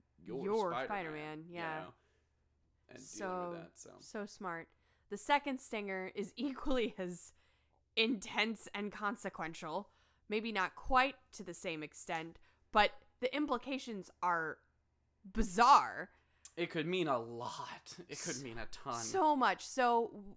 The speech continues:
Speaker 2: we have the reveal, um, which I just have to say, we did, as podcasters, we thought it was important that we make predictions on the movies going into them.
Speaker 1: Yeah.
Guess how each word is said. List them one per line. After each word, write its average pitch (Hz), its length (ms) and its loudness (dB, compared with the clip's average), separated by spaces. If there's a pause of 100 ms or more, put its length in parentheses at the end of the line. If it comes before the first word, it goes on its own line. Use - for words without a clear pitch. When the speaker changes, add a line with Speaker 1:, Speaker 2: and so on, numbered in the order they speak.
Speaker 2:
we 233 240 -4
have 220 280 0
the 220 100 -2
reveal, 196 880 2 (500)
um, 180 520 2 (120)
which 233 420 4 (240)
I 262 80 8
just 302 120 2
have 302 140 2
to 262 80 -8
say, 190 380 2 (100)
we 226 240 -6
did, 214 480 0 (800)
as 226 280 8
podcasters, 214 760 0
we 214 80 -2
thought 190 180 -2
it 180 40 -2
was 180 120 -6
important 190 720 -6
that 180 280 2
we 196 160 -6
make 185 320 -6
predictions 190 640 -4
on 185 120 -6
the 175 60 -4
movies 160 480 -6
going 165 300 -6
into 160 240 -8
them. 123 260 -8
Speaker 1:
Yeah. 151 280 2